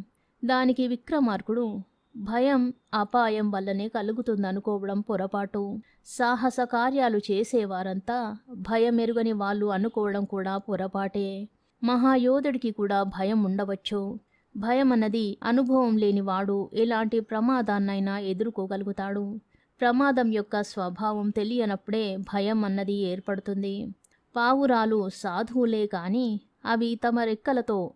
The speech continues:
అసాధారణమైన ధ్వని చేస్తాయి. అలాంటి చప్పుడు ముఖమెదుట అకస్మాత్తుగా కలగడంతో ప్రగల్భుడు దడుచుకున్నాడు" అన్నాడు. రాజుకు ఈ విధంగా మౌనభంగం కలగగానే బేతాళుడు శవంతో సహా మాయమై మళ్ళీ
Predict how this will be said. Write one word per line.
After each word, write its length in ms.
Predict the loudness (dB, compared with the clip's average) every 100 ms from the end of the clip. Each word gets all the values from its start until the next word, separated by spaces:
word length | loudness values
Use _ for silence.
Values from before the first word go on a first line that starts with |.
| -10
అసాధారణమైన 960 | -6 0 0 0 -2 -4 -2 -2 -2 -4
ధ్వని 360 | -6 -4 -4 -4
చేస్తాయి. 640 | -6 -6 -6 -6 -6 -10 -12 _ _ -20 -6
అలాంటి 400 | 0 2 4 2
చప్పుడు 640 | 0 -2 -4 -2 0 0 0
ముఖమెదుట 600 | -2 0 2 2 2 0
అకస్మాత్తుగా 840 | 0 0 0 0 -2 -2 -2 -4 -4
కలగడంతో 800 | -4 -4 -4 -4 -4 -4 -4 -6 _ _
ప్రగల్భుడు 720 | -4 0 0 0 0 -2 -4 -4
దడుచుకున్నాడు" 920 | -4 -4 -4 -4 -4 -2 -4 -6 -6
అన్నాడు. 600 | -2 -2 -2 -2 -2 -4 -6 _ _ _ -4
రాజుకు 600 | 0 2 2 0 -2 -4
ఈ 220 | -2 -2
విధంగా 520 | -2 -2 -2 -2 0
మౌనభంగం 640 | 0 0 0 0 -2 -4 -4
కలగగానే 840 | -4 -4 -4 -4 -2 -2 -2 -6 -12 -6
బేతాళుడు 760 | 0 0 0 -2 -2 -2 -4 -4
శవంతో 560 | -2 0 0 -2 -4
సహా 320 | -4 -4 -2
మాయమై 600 | -2 -2 -4 -4 -4 -6 -4
మళ్ళీ 440 | -2 -2 -2